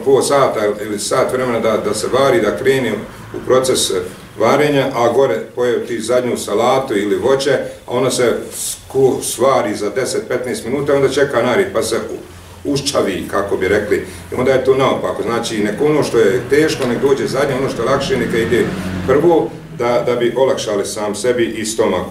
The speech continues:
Pa tako i za iftar uvijek gledati ono prvo, jeste ono što je lakše, pa onda ono što je teže i ostaviti jednu trećinu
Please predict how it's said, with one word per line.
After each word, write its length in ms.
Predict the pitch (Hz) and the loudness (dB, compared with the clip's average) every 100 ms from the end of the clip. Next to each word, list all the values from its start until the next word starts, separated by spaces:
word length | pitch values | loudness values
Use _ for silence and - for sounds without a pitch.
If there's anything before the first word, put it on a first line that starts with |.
| - | -6
Pa 120 | 110 | -2
tako 280 | 156 - 131 | 0 2 0
i 40 | |
za 120 | 117 | 0
iftar 360 | 131 151 143 123 117 | -2 0 0 0 0
uvijek 180 | 139 123 | 0 2
gledati 300 | 139 117 131 | 4 2 0
ono 200 | 123 107 - | 0 0 0
prvo, 280 | 139 156 120 | 2 4 4
jeste 300 | 143 143 135 | 2 0 -2
ono 140 | 123 | -2
što 120 | 113 | -4
je 80 | 98 | -2
lakše, 440 | 101 - - 151 - - - - | 0 0 0 -2 -2 -6 -14 -6
pa 80 | |
onda 240 | 123 120 107 | -4 0 -2
ono 220 | 123 104 | -2 -4
što 140 | - | -2
je 60 | 98 | -2
teže 420 | - 135 135 117 85 - - | 2 2 4 2 0 -8 -2
i 60 | 113 | 0
ostaviti 380 | 135 147 110 117 | 2 0 0 0
jednu 200 | 117 107 | -2 -6
trećinu 420 | 101 - 120 | -8 -6 -4